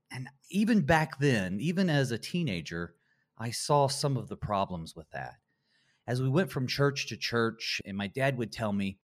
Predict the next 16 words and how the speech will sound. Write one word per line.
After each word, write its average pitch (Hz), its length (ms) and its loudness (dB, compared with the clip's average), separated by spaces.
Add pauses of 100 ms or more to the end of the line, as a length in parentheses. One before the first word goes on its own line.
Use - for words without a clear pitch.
(380)
"Well, 180 180 6
son, 160 380 2
sometimes 151 640 0
you 123 60 -2
have 123 220 0
to 117 120 -6
just 107 240 -6
take 143 220 -2
the 131 100 -4
good 143 200 0
stuff 123 420 -2
and 101 100 -6
leave 123 240 -2
the 104 100 -8
bad 110 320 0
stuff." - 560 -8